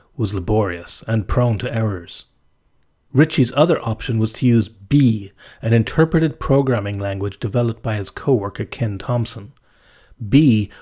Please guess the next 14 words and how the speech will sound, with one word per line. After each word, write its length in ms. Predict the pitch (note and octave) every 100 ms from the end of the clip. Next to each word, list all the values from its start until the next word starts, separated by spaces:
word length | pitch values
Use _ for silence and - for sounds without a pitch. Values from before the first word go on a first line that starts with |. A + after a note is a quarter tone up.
| -
was 160 | A2
much 200 | B2 B2
simpler 500 | - - D#3 F3 C3+
to 100 | A2
code 440 | - - - A#3 E3+
with, 280 | A2+ A2+ - -
several 460 | - - C3 A#2+ G#2+
steps 480 | - - A#2+ - A2+
abstracted 720 | - - - C#3+ D3 - A2
from 160 | - G#2+
the 80 |
bare 260 | G2 A#2 G2+
metal. 420 | G#2+ B2 G#2+ G2 _ _ _ _ _
However, 640 | B2 A2+ C3 C3 G2+